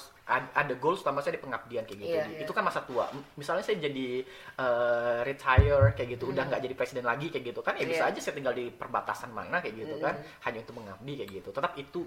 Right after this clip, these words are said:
Speaker 1: ujungnya di, kan, apa ya, di ending, di ending dari hidup saya, almost the end kayak gitu. Jadi mau ngabdi gitu. Tapi saya, salah satu yang saya pingin adalah saya pengen jadi presiden kayak gitu. Kenapa saya pikir, eh, apa ya?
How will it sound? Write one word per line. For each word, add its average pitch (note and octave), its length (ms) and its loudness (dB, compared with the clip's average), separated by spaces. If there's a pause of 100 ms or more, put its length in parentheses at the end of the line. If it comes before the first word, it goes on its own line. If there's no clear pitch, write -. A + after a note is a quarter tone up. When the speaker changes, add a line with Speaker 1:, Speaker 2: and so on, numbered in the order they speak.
(100)
Speaker 1:
ujungnya C3 600 -8
di, A2 240 -12 (420)
kan, D3+ 240 -2 (280)
apa - 200 -4
ya, A2+ 120 0 (760)
di C#3+ 220 -8 (460)
ending, D#3+ 420 6 (300)
di C3+ 180 -2
ending C#3 240 0
dari A#2+ 140 0
hidup B2+ 160 -6
saya, A2 180 -2 (240)
almost C3 400 -2
the A#2+ 140 -6
end G2+ 180 -6
kayak F#2 180 -10
gitu. F#2+ 80 -12
Jadi A#2+ 140 -8
mau C3+ 160 -8
ngabdi A2 340 -12
gitu. G2+ 200 -10
Tapi G#3 260 -2 (220)
saya, - 180 -2 (500)
salah - 220 -2
satu E3+ 160 0
yang G#3 100 -6
saya - 140 -6
pingin E3 160 -6
adalah B2 240 -4
saya F3+ 160 -12
pengen D3 160 -10
jadi C3 60 -16
presiden G2 340 -8 (380)
kayak A2 180 -8
gitu. G#2+ 120 -6
Kenapa D3+ 280 -2
saya G3 140 -4
pikir, F#3+ 260 -6 (500)
eh, C3 540 4
apa - 420 -6
ya? B2 220 0